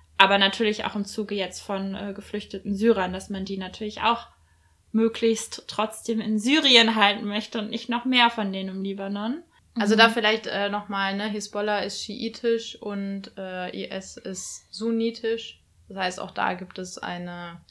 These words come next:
Speaker 2: einen
Speaker 1: Ja.
Speaker 2: Konflikt religiöser Art auf jeden
Speaker 1: Ja.
Speaker 2: Fall.
Speaker 1: Ja. Ja, gut, religiöser Art. Ich würde eher sagen, machtpolitischer
Speaker 2: <laughs>
Speaker 1: Art,
Speaker 2: Machtpolitischer
Speaker 1: aber man
Speaker 2: Art,
Speaker 1: nimmt dann
Speaker 2: ja.
Speaker 1: ja gern die Religion als, äh,
Speaker 2: Genau.
Speaker 1: Grund. Ja,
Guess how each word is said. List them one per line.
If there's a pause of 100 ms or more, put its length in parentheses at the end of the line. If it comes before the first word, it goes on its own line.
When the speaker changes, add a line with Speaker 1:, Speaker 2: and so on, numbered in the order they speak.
(240)
Speaker 2:
einen
Speaker 1:
Ja.
Speaker 2:
Konflikt (420)
religiöser
Art
auf
jeden
Speaker 1:
Ja. (100)
Speaker 2:
Fall. (380)
Speaker 1:
Ja. (840)
Ja,
gut,
religiöser
Art.
Ich
würde
eher
sagen,
machtpolitischer
Speaker 2:
<laughs>
Speaker 1:
Art,
Speaker 2:
Machtpolitischer
Speaker 1:
aber
man
Speaker 2:
Art,
Speaker 1:
nimmt
dann
Speaker 2:
ja.
Speaker 1:
ja
gern
die
Religion
als,
äh,
Speaker 2:
Genau.
Speaker 1:
Grund. (880)
Ja,